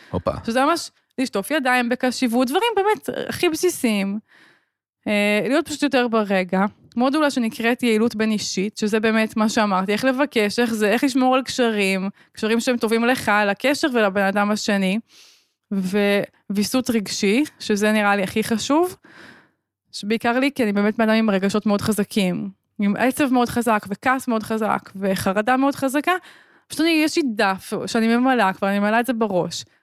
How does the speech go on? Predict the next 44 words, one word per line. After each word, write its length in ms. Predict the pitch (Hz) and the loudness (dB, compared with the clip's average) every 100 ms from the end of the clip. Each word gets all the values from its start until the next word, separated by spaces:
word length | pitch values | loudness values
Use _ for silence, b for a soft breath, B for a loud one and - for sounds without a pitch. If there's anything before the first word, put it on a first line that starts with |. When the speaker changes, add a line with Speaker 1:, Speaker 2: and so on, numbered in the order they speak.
| - | -4
Speaker 2:
מה 60 | 208 | -2
אני 80 | |
מרגישה, 240 | 214 196 190 | 0 0 -2
איפה 160 | 196 | -2
זה 80 | 220 | 0
בגוף, 360 | 202 190 175 - - | 0 0 -4 -2 0
מה 120 | 220 | 2
הדחף 320 | 214 196 190 - | 2 0 -4 -8
שלי, 280 | 185 175 | -4 -4
מה 160 | 170 214 | 0 2
אני 80 | 233 | 2
עושה 160 | 226 | 2
מול 200 | 214 208 | 0 2
הדחף 420 | 202 190 185 185 190 | 2 0 -2 -4 -4
הזה, 180 | 185 185 190 | -2 0 0
כדי 200 | 208 196 | 0 0
לא 100 | 196 | 2
לעשות 220 | 202 190 190 | 2 0 -2
את 80 | |
הדחף 280 | 175 - 185 | -4 -4 -4
הזה. 240 | 196 185 202 B B B B B B B B | -4 -2 -4 B B B B B B B B
Speaker 1:
אה, 120 | 262 294 | 0 2
זה 100 | 170 | 2
מאוד 140 | 208 | 4
מזכיר 300 | 254 - 220 | 2 2 2
את 60 | 185 | 2
הדברים 320 | 151 151 147 | 2 2 4
שאני 240 | 135 113 | 4 2
עשיתי. 400 | 107 - 85 85 82 _ _ _ _ _ _ _ _ - 226 | 2 0 0 0 -4 _ _ _ _ _ _ _ _ -4 -2
Speaker 2:
וכמובן, 460 | 359 269 233 339 277 | 0 -2 0 0 0
אה, 220 | - 208 202 | 0 0 0
עמידות 280 | 202 214 233 | 0 0 0
במצוקה, 460 | 240 220 214 - 185 _ | 0 0 -2 -2 -4 _
שזה 320 | - 208 208 254 | -8 -4 -2 0
פשוט, 400 | 254 254 269 - - - _ _ _ | 0 -2 -4 -8 -16 -20 _ _ _
פשוט 160 | 277 254 | -4 -2
כל 120 | 294 | 2
מיני 140 | 294 | 2
טריקים, 540 | 254 226 294 - 349 359 349 b b b _ _ _ _ _ - | 0 -2 -2 0 0 0 -6 b b b _ _ _ _ _ -6
מה 180 | 226 262 | 0 2
לעשות 280 | 233 339 294 | 2 0 -2
אם 120 | 214 | 0
אני 80 | 196 | -2
עכשיו 280 | - 254 | 0 0